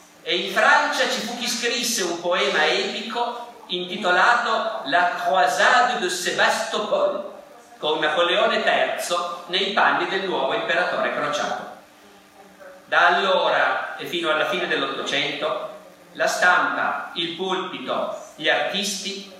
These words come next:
evocarono il ricordo delle crociate ad ogni nuova tappa della penetrazione europea nei Balcani, in Africa e in Medio Oriente.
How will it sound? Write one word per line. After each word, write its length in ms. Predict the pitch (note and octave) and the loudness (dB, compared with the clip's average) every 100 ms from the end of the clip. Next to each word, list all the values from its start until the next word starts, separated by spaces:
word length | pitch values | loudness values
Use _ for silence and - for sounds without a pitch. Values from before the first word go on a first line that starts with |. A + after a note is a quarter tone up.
| - - - - | -20 -20 -18 -4
evocarono 800 | F3+ G3 F#3+ G#3+ E3 E3 - | -2 0 4 6 6 4 0
il 60 | G3+ | -2
ricordo 420 | G3 E3+ - - | -2 0 2 2
delle 280 | - F#3+ F3+ | 0 -2 -2
crociate 720 | E3+ E3+ F#3+ A3 - G#3+ G#3 | -2 0 2 4 2 0 0
ad 180 | E3 E3+ | 0 2
ogni 320 | A3 A3 G#3 | 0 0 -2
nuova 380 | F#3 G#3 G#3 - | 0 2 2 2
tappa 800 | - F#3 - - F#3+ F#3+ - D#3 | 4 2 2 0 0 0 -2 -4
della 220 | E3 F3 | -2 0
penetrazione 800 | E3+ F#3 F3 F3+ - F#3 G3 F#3+ | 0 0 0 -2 -2 0 2 4
europea 580 | F3 E3+ E3 F3 F3+ D#3+ | 4 2 2 2 2 2
nei 180 | D3+ - | 2 2
Balcani, 720 | - E3+ F3 D#3+ F3 F#3 F#3 F#3+ - | 2 2 4 6 4 2 -2 -6 -8
in 160 | C#3 C3 | -2 2
Africa 600 | C#3 - - - E3 - | 4 4 0 0 0 2
e 80 | F3 | 2
in 140 | E3+ | 0
Medio 260 | E3+ E3+ E3+ | -2 -2 -2
Oriente. 580 | D#3 C3 - - - | -2 -4 -6 -8 -12